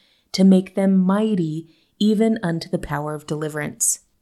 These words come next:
Israel was the chosen people because of their faith, because of their willingness to let God prevail. And because of that, he was able to be a God of deliverance for them. Alma teaches us in Alma chapter thirty-eight, verse five,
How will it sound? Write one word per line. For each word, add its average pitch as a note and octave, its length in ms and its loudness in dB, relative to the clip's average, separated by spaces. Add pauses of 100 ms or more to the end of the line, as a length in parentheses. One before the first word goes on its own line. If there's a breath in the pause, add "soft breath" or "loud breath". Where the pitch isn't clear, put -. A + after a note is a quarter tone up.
(100)
Israel F3+ 540 0
was F#3+ 220 2
the F3+ 100 -4
chosen E3 600 -4
people - 560 -6 (240)
because F3 400 -2
of F#3+ 140 -2
their G3+ 180 -6
faith, G#3+ 520 -2
because F#3 280 -4
of G3 140 -6
their G#3+ 160 0
willingness G3+ 640 2
to E3 100 -6
let D#3 240 -6
God D3+ 260 -6
prevail. D3+ 540 -6 (260)
And F3 140 0
because G#3 360 2
of G#3+ 100 2
that, F#3 260 -2
he G3 160 0
was G#3 180 2
able E3+ 220 0
to F3 100 -8
be F3+ 140 -2
a E3 40 -6
God E3+ 340 -4
of F3+ 160 -6
deliverance E3+ 880 -4 (320)
for F3+ 260 -2
them. D#3 340 -2 (680)
Alma A3+ 280 6
teaches D#3+ 380 -2
us D#3+ 160 0
in E3 160 -2
Alma F#3+ 220 2
chapter F#3 340 0
thirty-eight, F3 500 -2
verse F3 240 0
five, F3+ 380 0